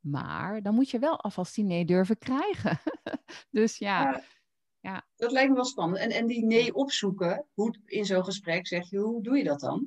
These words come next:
Speaker 1: Ja, een beetje stretchen gewoon. Kijk, als je op het moment dat je, ehm, echt bijvoorbeeld een aanbod gaat doen,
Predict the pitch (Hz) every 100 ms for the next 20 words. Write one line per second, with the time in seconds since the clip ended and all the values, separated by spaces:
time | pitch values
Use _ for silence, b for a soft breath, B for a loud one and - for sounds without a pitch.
0 | - 185 220 214 208 202 131 - - 453
1 | - - 135 - 135 127 131 143 151 _
2 | 240 247 - 247 - 240 - 233 233 240
3 | 233 233 233 202 - 190 190 185 185 180
4 | 180 175 180 _ - _ 330 - - 214
5 | 214 190 185 - 294 226 170 - 160 143
6 | 139 151 254